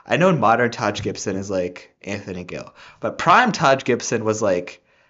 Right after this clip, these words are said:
Drew Gooden times two. Everything Drew Gooden did, Ta-, prime Taj Gibson did it twice as good. Like, back on the Bulls, Taj Gibson with Derrick Rose, um, really young Jimmy Butler,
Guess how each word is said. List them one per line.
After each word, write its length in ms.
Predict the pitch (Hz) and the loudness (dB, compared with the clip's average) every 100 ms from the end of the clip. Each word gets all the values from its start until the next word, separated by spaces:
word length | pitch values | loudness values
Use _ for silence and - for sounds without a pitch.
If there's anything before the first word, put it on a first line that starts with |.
| _ _ _ _ _ _ _ _ _ _ _ _ _ _ _ - | _ _ _ _ _ _ _ _ _ _ _ _ _ _ _ -6
Drew 280 | - 202 156 | 2 2 4
Gooden 360 | 139 170 208 | 4 4 4
times 400 | - 160 147 - | 2 0 0 -2
two. 240 | - 107 101 | -2 0 2
Everything 380 | 147 202 247 170 | 2 4 2 2
Drew 240 | 139 143 | 2 2
Gooden 280 | 131 143 151 | 2 0 2
did, 220 | 147 139 | 2 2
Ta-, 140 | 131 | -4
prime 380 | - - 139 180 | -2 2 4 2
Taj 340 | - 139 - - | 2 2 2 0
Gibson 360 | 127 127 123 | -2 0 -2
did 140 | 123 113 | -2 -2
it 180 | 104 | -2
twice 440 | - - 117 123 - | -2 2 2 2 -2
as 160 | 107 | -4
good. 260 | 104 76 - - - - _ | -4 -4 -10 -18 -20 -20 _
Like, 260 | 117 117 - | 0 0 2
back 200 | 131 151 | 2 4
on 100 | 190 | 2
the 80 | 156 | 2
Bulls, 420 | 131 135 156 143 - - | 4 6 4 2 -8 -4
Taj 300 | 147 160 - | 0 0 0
Gibson 260 | 151 147 | 0 0
with 120 | 117 | 0
Derrick 260 | 120 123 117 | 2 2 2
Rose, 840 | 113 101 120 123 123 127 127 - - _ _ _ - | 0 4 4 6 4 4 2 -4 -10 _ _ _ -12
um, 440 | 95 90 85 67 - - | -6 -6 -6 -10 -16 -8
really 320 | 117 127 156 | 0 4 6
young 400 | 147 120 123 120 | 6 6 4 2
Jimmy 260 | 127 117 104 | -2 -2 0
Butler, 680 | 110 113 117 117 113 113 | 2 2 2 2 2 0